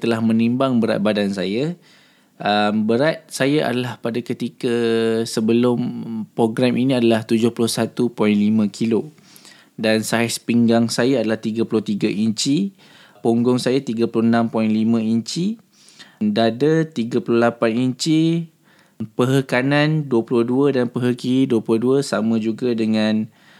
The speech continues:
lengan, iaitu empat belas inci.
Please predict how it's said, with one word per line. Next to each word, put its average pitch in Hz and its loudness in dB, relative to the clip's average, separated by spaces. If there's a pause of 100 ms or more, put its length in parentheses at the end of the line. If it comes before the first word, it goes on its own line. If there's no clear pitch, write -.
(260)
lengan, 110 0 (240)
iaitu 110 -2
empat 104 -2
belas 113 0
inci. 113 0